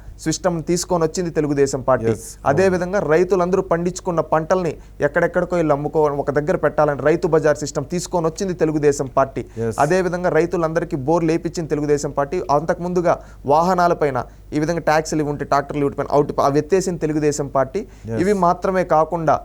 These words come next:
Speaker 1: ఎన్నో రిఫార్మ్స్. ఒకప్పుడు కాలేజీల్లో క్యాపిటేషన్ ఫీజు అనే విధానం ఉండింది, దాన్ని
Speaker 2: అవును.
Speaker 1: రద్దు చేసింది తెలుగుదేశం పార్టీ.
Speaker 2: అవును.
Speaker 1: అదేవిధంగా ఎన్నో మార్పులు, ఎన్నో అభివృద్ధి కార్యక్రమాలు, సంక్షేమ కార్యక్రమాలకు శ్రీకారం చుట్టింది తెలుగుదేశం
Speaker 2: ఎస్.
Speaker 1: పార్టీ.
Speaker 2: ఎస్. అవును.
Speaker 1: ఎందుకంటే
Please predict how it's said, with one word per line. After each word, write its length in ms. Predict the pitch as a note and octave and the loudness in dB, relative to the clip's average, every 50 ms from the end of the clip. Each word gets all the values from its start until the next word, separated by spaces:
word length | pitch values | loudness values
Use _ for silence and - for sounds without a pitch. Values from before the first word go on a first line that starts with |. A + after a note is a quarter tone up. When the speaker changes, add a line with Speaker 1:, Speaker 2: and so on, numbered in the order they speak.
| - - - - - - | -6 -18 -20 -16 -8 -2
Speaker 1:
ఎన్నో 420 | C#3 E3+ G3 A3 A3+ A#3 A#3+ A#3+ | 0 0 2 2 2 2 4 4
రిఫార్మ్స్. 400 | A3+ G3 E3+ - D#3+ C#3+ A#2+ - - - | 4 4 2 0 0 -2 -4 -4 -2 -2
ఒకప్పుడు 320 | D3+ F3 E3+ F3 F#3+ F3 | 0 0 0 -2 -2 -2
కాలేజీల్లో 460 | - F3 E3 E3+ F3+ E3+ E3+ E3+ E3 | 0 2 2 4 2 2 2 0 0
క్యాపిటేషన్ 580 | D#3+ E3+ D#3+ E3+ E3+ F3+ - E3+ D#3 - D#3 C#3+ | 2 2 2 2 2 0 -4 -4 -4 -4 -4 -2
ఫీజు 220 | - D#3 D3 C#3+ | 0 0 2 2
అనే 120 | C#3+ C#3 C#3 | 2 0 0
విధానం 380 | C#3 C#3 C#3+ D#3 D#3 D3+ C#3+ | 0 2 2 2 2 2 0
ఉండింది, 280 | C3+ B2+ A#2+ A#2+ A2+ - - - B2+ | -2 -4 -4 -6 -8 -10 -10 -6 0
దాన్ని 240 | C#3+ D3 D#3 E3 | 0 2 2 4
Speaker 2:
అవును. 120 | D3+ D#3 D#3+ | 4 4 4
Speaker 1:
రద్దు 240 | D#3 F#3 F3 F3 F3+ | 2 2 2 2 0
చేసింది 260 | F3+ F3+ F#3+ F3 D#3+ | 0 0 -2 -4 -2
తెలుగుదేశం 500 | D#3+ E3 D#3 D3+ D3+ C#3+ C#3+ C#3 D#3 C3+ | -2 -2 0 0 0 0 0 0 -2 -4
పార్టీ. 360 | - C3+ C3+ C3 - F#3+ A3 - - - - | -2 -2 -2 -2 -2 -6 -8 -10 -14 -16 -10
Speaker 2:
అవును. 140 | G2+ A2 B2 | -4 0 0
Speaker 1:
అదేవిధంగా 640 | D3 D#3+ G3 G3+ F#3+ G3 F#3+ G3 G3 G3 F3+ - - - - - - - - - | 2 4 4 4 4 4 2 2 2 4 2 2 2 -4 -20 -20 -20 -12 -4 -2
ఎన్నో 380 | D#3 F3 G3 G#3 G#3 G#3+ G#3 | -2 0 0 2 2 4 4
మార్పులు, 460 | G3 F3+ E3+ E3 D#3 D#3 - D3 A#2+ G#2 | 4 4 4 2 2 2 0 -4 -4 -2
ఎన్నో 360 | - D#3 E3+ F#3+ G3+ G#3 G#3 | -2 -2 0 0 2 4 4
అభివృద్ధి 400 | F#3+ E3 D3+ D#3+ E3+ D#3+ D3 D#3 | 4 4 2 2 0 0 0 0
కార్యక్రమాలు, 560 | - D#3+ D3+ D3+ D3 - D3+ D3 C#3 C#3 C3 | 2 2 2 2 2 0 -2 -2 -2 -2 -4
సంక్షేమ 440 | B2+ - D#3 D#3 D3 - F3 D#3+ D#3+ | -2 -4 -4 -4 -2 -2 -2 -2 0
కార్యక్రమాలకు 640 | - D3+ D#3 D#3+ D#3 - E3 D#3 D#3+ D3+ C#3+ D3 | 0 2 2 2 0 0 -2 0 0 0 0 -2
శ్రీకారం 440 | C#3 - D3 D#3+ D3+ E3 D#3+ D3+ D3 | -6 -4 -4 -2 2 2 2 2 0
చుట్టింది 340 | B2 - D#3 - F3 D#3+ - | -2 -4 -8 -6 -6 -4 -2
తెలుగుదేశం 420 | D3 C#3 C3+ C3+ C3+ B2+ - C#3 A#2+ | -2 -2 -2 0 -2 -2 -2 -2 -4
Speaker 2:
ఎస్. 80 | G#2+ | 0
Speaker 1:
పార్టీ. 260 | C3 C3+ B2+ - C3 | 0 0 0 0 -2
Speaker 2:
ఎస్. 140 | A2+ A2 G#2 | -4 -4 -4
అవును. 320 | - - - - - - D3+ | -8 -14 -20 -14 -6 -4 -2
Speaker 1:
ఎందుకంటే 500 | E3 F3 G3 F#3+ G3 F#3 F3+ G#3 G#3+ | 0 2 2 2 0 -2 0 -2 -4